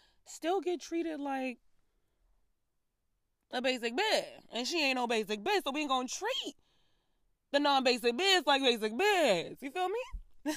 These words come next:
<laughs> I know y'all feel me. We not gonna treat the non-basics basic. We not gonna do that. We not gonna do that.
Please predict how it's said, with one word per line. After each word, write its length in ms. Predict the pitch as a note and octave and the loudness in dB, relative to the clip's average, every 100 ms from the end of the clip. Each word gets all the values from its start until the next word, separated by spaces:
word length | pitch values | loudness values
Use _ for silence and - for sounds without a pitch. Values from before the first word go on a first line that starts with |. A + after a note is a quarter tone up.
| - D#5 - - - | -2 -4 -12 -14 -16
<laughs> 240 | - - - | -20 -10 -4
I 100 | C#4+ | -2
know 100 | D4+ | 0
y'all 140 | G#3+ | -2
feel 180 | F3+ D#3+ | -4 -10
me. 140 | C4+ C4+ _ _ _ _ _ _ _ _ _ _ _ | -16 -20 _ _ _ _ _ _ _ _ _ _ _
We 80 | C#4 | -6
not 120 | E4 | -6
gonna 120 | D#4 C#4+ | -4 -6
treat 160 | B3+ | -6
the 80 | F#3+ | -6
non-basics 500 | F3+ D#3+ D#3+ D#3 C#3+ | -6 -6 -8 -10 -12
basic. 360 | D#3+ C#3+ D3 D#3+ | -10 -10 -12 -10
We 80 | A3 | -4
not 140 | A#3 | -4
gonna 140 | G#3+ | -4
do 180 | F#3 A3 | -8 -8
that. 240 | G3 B2+ - _ _ _ - | -8 -10 -14 _ _ _ -16
We 100 | G3+ | -8
not 180 | A3+ E3 | -8 -8
gonna 120 | C#3 | -12
do 80 | C3+ | -14
that. 160 | C3 | -16